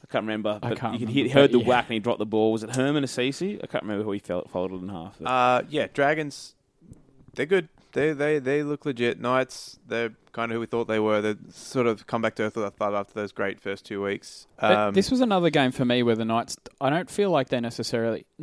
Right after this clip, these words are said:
Speaker 2: deserve to lose. I thought
Speaker 3: Oh.
Speaker 2: they played well
Speaker 1: No.
Speaker 2: enough, and they just got beaten by a team that ran through them.
Speaker 1: Eh.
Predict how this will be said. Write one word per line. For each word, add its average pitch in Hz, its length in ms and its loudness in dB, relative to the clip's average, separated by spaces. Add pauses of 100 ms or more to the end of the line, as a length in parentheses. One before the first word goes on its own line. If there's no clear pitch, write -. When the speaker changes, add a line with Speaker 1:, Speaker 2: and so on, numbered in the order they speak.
(520)
Speaker 2:
deserve 120 460 2
to 113 100 -2
lose. 107 640 -4
I 127 80 0
thought 196 200 4
Speaker 3:
Oh. - 40 -4
Speaker 2:
they 196 100 6
played 123 420 4
well 120 160 6
Speaker 1:
No. 113 60 2
Speaker 2:
enough, 135 560 0
and 131 160 0
they 127 80 0
just 127 160 -4
got - 220 0
beaten 113 260 0
by 110 180 2
a 110 40 -4
team 113 200 -6
that 107 100 -6
ran 104 160 -8
through 101 220 -8
them. 82 180 -14 (760)
Speaker 1:
Eh. 151 160 0